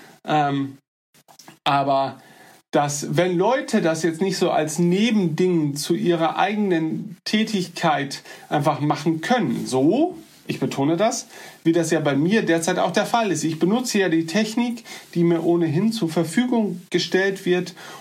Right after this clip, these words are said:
um zum Beispiel für andere auch etwas machen zu können, so wie Podcasts. Äh, aber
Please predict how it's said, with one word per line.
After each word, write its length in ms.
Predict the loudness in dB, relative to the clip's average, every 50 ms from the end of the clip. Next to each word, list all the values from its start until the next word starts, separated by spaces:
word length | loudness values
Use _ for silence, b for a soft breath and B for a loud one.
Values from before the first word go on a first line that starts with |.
| B B B
um 520 | 0 0 2 2 0 -2 -2 -4 -8 -10 -8
zum 160 | -4 -2 0 0
Beispiel 340 | 0 -2 -2 0 -2 -2
für 220 | 0 0 -2 0 0
andere 440 | 0 2 2 0 2 2 0 0 0
auch 180 | -2 -2 -2
etwas 340 | -4 -4 -2 -2 -2 0 0
machen 320 | 0 -2 0 -2 -4 -4
zu 120 | -4 -6 -6
können, 360 | -4 -4 -2 -2 -2 -4 -2
so 180 | 0 0 0 0
wie 120 | 0 -2
Podcasts. 800 | -2 -2 -2 -2 -2 -4 -4 -4 -2 -2 -4 -6 -8 -12 -12 -16 _ B B B B B B B B _ _
Äh, 320 | -2 -2 0 0 0 -2 -4 -6 -8
aber 640 | -2 -2 0 0 0 0 0 0 -2 -4 -6 -12